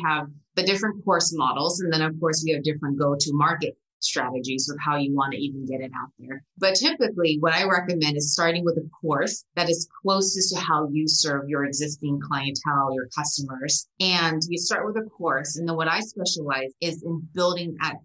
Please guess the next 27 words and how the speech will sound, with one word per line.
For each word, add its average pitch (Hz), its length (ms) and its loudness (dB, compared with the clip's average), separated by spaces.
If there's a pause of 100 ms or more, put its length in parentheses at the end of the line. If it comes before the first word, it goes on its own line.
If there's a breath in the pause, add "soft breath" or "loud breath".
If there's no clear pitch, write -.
out 190 220 -2
to 170 180 0
a 151 40 0
bigger 147 440 -2
program 135 320 -4
in 131 60 -6
school. 117 580 -2
So - 160 -2
we 170 80 0
start 175 200 2
with 170 120 2
one 151 260 -2
course 147 280 -2
launch, 196 320 -2 (140)
then 160 140 -2 (120)
how 160 180 0
can 156 200 -4
we 147 280 -2 (360)
build 165 280 2
this 160 240 0
into 156 600 -2
either 147 240 -2
a 143 160 -4
bigger 151 320 0
online 143 400 -8 (100)
program 160 440 -4
or - 120 -6